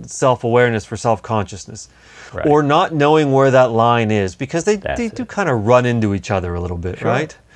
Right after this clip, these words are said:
Speaker 2: Sure.
Speaker 1: I, I kinda feel like, because I'll be watching myself to make sure that I have enough self-awareness about how I'm showing up in a conversation.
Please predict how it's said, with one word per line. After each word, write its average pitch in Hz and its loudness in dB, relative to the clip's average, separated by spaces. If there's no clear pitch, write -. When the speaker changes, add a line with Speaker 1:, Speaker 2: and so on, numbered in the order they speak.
Speaker 2:
Sure. 180 -8
Speaker 1:
I, 123 -4
I - -6
kinda 131 -2
feel 113 0
like, 98 -2
because 135 -6
I'll 170 6
be 170 2
watching 113 2
myself 104 0
to 143 -4
make 123 0
sure 123 0
that 110 2
I 107 4
have 113 2
enough 110 -2
self-awareness 107 0
about 107 -2
how 110 2
I'm 104 -6
showing 104 0
up 98 -2
in 104 -6
a 98 -6
conversation. 98 -10